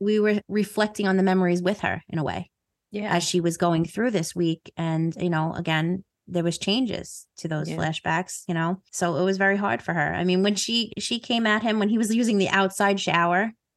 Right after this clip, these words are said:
Speaker 2: Mm.
Speaker 1: and she starts, like, professing herself, and I lost it. I started crying.
Speaker 2: I
Speaker 1: Um,
Speaker 2: cried for
Speaker 1: that
Speaker 2: the
Speaker 1: whole
Speaker 2: last,
Speaker 1: scene. <laughs>
Speaker 2: yeah, the last few chapters of this book, I was just weeping the whole time.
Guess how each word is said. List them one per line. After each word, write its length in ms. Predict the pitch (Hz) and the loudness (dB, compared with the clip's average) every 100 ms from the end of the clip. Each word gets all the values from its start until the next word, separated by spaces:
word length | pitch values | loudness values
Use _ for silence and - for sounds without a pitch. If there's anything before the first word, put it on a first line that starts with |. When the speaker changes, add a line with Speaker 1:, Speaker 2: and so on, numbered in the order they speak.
| - | -8
Speaker 2:
Mm. 440 | 175 165 160 165 _ | -4 -4 -6 -8 _
Speaker 1:
and 120 | - | -2
she 120 | 196 208 | 2 2
starts, 360 | 208 202 196 | 4 2 2
like, 140 | 190 185 | -2 -2
professing 480 | 220 196 202 214 | 0 0 2 2
herself, 520 | 208 208 - 208 208 208 | 2 2 2 4 2 2
and 200 | 175 175 - | 0 2 2
I 260 | 185 190 - _ _ | 2 2 -6 _ _
lost 340 | 190 175 170 - | -4 -2 -2 -2
it. 80 | 110 | -4
I 80 | 175 | -4
started 260 | - 151 | -4 -6
crying. 340 | - - - 208 _ _ _ _ 208 | -8 -10 -12 -18 _ _ _ _ 0
Speaker 2:
I 160 | 226 285 | 0 0
Speaker 1:
Um, 40 | |
Speaker 2:
cried 260 | 277 262 247 | 0 0 0
for 140 | - | 2
Speaker 1:
that 60 | 202 | 2
Speaker 2:
the 60 | |
Speaker 1:
whole 80 | 202 | 4
Speaker 2:
last, 220 | 180 170 | 4 2
Speaker 1:
scene. 260 | 156 - - | 0 -4 -6
<laughs> 60 | 190 | 0
Speaker 2:
yeah, 380 | 170 165 156 - 403 | 2 2 2 0 2
the 80 | 202 | 2
last 400 | 190 190 196 - | 4 4 4 2
few 200 | 320 254 | 0 2
chapters 440 | - 175 170 180 | 2 2 2 -2
of 60 | 175 | -2
this 140 | 170 - | -4 -2
book, 260 | 147 160 | -2 0
I 180 | - 156 | 0 0
was 120 | 156 | -2
just 200 | 156 147 | -4 -4
weeping 320 | 151 151 147 | -4 -2 -4
the 100 | 156 | -2
whole 180 | 147 143 | -2 -4
time. 400 | 143 147 147 160 | -4 -4 -4 -6